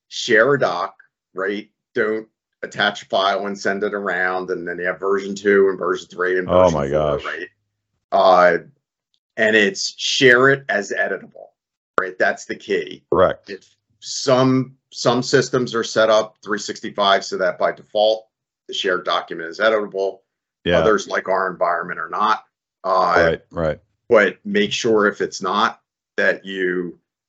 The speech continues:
Speaker 1: you do it as editable. And oftentimes people get concerned, "Hey, I shared, I have this document. I used to use version names. I don't use it. What if I delete something and I,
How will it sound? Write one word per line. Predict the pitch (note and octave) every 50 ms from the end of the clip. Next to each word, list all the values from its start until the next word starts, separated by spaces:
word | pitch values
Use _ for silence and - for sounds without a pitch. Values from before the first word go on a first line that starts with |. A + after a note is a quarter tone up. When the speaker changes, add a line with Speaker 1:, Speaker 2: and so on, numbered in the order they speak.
| _ -
Speaker 1:
you | - F#2+
do | F#2+ - A3 G2 G2
it | G2
as | F#2+ F2+ A2+
editable. | B2+ C#3 C3+ B2 A2 G#2+ F#2+ G#2+ G2+ G2 F#2+ F#2+ - -
And | A2 G#2 G#2+
oftentimes | A#2+ A#2+ B2 C#3 D3 C#3+ C#3 B2+ B2 B2 A#2+ A2+ - -
people | - A#2 G2+ F#2+ G#2+ G#2+ G#2 G2+ G2 -
get | G#2+ G2+ F#2 F2+ -
concerned, | G2+ G2 F#2 - - G#2 F#2+ F#2+ F#2 F2+ F2+ F2 - _ _ _ _ _ _ _ _ _ _ _ _ _ -
"Hey, | - - A#2+ A#2+ A2+ A2+
I | F#2+ G2
shared, | G2+ - - - B2 A2+ A2+ A2+ A2+ A2+ G#2 - _ _ _ _ _ _ _ _ _ -
I | G2 G#2
have | G#2+ G#2+ A2 F#2+ A2
this | G#2+ F#2 -
document. | - G2 G2+ G2+ G2 - G#2 F#2+ G2 F#2+ F#2 F2+
I | F2+
used | F2+ F#2 G2 F#2+ -
to | A2 G2+
use | F#2+ F#2 F2+
version | - F#2 F#2 F2+ F2+ F#2 F2+
names. | F2+ F2+ F2+ E2+ -
I | F#2 F2
don't | F2+ F2+ F2 -
use | G2 F#2+ G2 F2+ F#2+
it. | F#2 F#2 F#2 - _
What | F#2 G#2 G#2+
if | A2 G#2+ -
I | A2 G#2
delete | - - F#2 F2+ G2 G2 F#2 -
something | - - F#2+ F#2 F2+ - F#2+ F2+ F2+
and | F2 E2+
I, | E2+ E2+ E2 E2